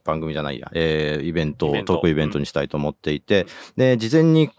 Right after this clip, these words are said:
Speaker 1: あの、クイズのリンクを皆さんにお送りというか、あの、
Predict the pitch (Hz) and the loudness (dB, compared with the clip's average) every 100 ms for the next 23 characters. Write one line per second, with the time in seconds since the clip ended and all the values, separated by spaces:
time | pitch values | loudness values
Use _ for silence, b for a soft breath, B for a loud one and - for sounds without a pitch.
0 | - - 123 120 117 113 107 131 - 180 | -12 0 2 4 4 4 2 -2 0 2
1 | 180 135 101 90 85 82 82 92 92 95 | 4 2 2 2 2 2 2 2 2 2
2 | 90 90 95 92 87 78 73 - - - | 4 4 2 2 0 0 -2 -6 -12 -8
3 | 98 90 - 85 85 87 82 - 78 80 | -4 -4 -2 -2 0 -2 0 0 0 2
4 | 80 76 73 65 | 0 -2 -4 -6